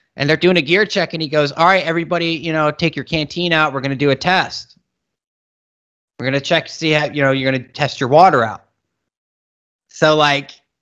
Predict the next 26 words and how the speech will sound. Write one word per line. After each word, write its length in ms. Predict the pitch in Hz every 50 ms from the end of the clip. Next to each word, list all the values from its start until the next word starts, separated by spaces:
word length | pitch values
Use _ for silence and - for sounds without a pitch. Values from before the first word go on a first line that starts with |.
| _ _ _ _ -
he 340 | 147 147 160 165 170 170 165
makes, 320 | 160 160 156 151 135 - -
like, 200 | 127 143 139 131
everyone 300 | 139 139 143 147 156 156
unscrews 380 | 156 151 - - 156 151 143
their 120 | - - 143
cap, 420 | - 156 139 135 139 151 156 -
and 320 | 131 120 117 120 117 117 - _ _ _ _ _ _ _ _ _ _ _ _ _
he 200 | - - 139 147
took 220 | - - 170 - 180
a 60 | 170
swig. 520 | - - 185 208 226 196 139 127 131 151 -
He 120 | _ 120 117
took 220 | 117 - 147 -
a 60 | 156
swig, 340 | - - - 175 175 156 147
dude. 300 | 135 135 139 143 139 -
He 140 | 135 127 127
fucking, 680 | 127 - 151 151 147 170 151 147 143 147 147 131 - - - - - - -
and 160 | 151 165 170 160 151
since 260 | - - 196 208 214 -
he 160 | 247 240 220
took 240 | - - 220 208 220
a 80 | 196
swig, 600 | 180 - - 165 175 180 202 220 202 220 - _ _ _ _ _ _ _ _ _ _ _ _
he, 200 | - - 139